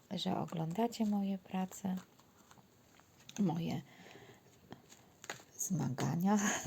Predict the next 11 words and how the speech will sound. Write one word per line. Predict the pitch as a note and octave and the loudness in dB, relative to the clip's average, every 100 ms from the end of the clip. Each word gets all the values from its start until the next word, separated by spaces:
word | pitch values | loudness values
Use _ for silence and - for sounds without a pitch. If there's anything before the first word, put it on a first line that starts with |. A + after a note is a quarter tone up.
| - - - G3 - - - - E4 | -8 -12 0 2 2 -6 -2 6 6
<laughs> | E4 D#4+ C#4 B3+ A#3 A3 - - - - - - - | 8 4 6 4 4 0 -6 -14 -16 -18 -20 -20 0
artystyczne, | G3+ - - G#3+ - - G#3+ - G#3 G3+ G3 G3+ G#3 - - - - | 0 0 0 0 2 4 4 4 -2 0 0 -2 -6 -12 -12 -10 -4
mm, | G3+ F#3+ F#3 F#3 F3+ F3 F3 E3+ E3+ F3 | 0 2 4 4 2 0 -2 -4 -6 -6
gdzie | - F3+ | -2 0
powolutku | - F3 F3+ E3+ E3+ D#3+ F#3+ F#3+ - F3 | 2 2 4 2 2 2 0 0 2 2
rozwijam | E3+ F3 F#3 A#3 A#3 G#3+ | 2 -2 0 4 4 4
się | G3+ | 0
coraz | F#3 F#3 F#3+ F#3 | -4 -4 -4 -4
bardziej, | F3+ G3+ G#3 F#3 | 2 2 4 2
próbuję | F3+ - E3+ F3+ E3+ | 2 0 0 0 0
różnych | E3 E3+ D#3+ | 0 -2 -6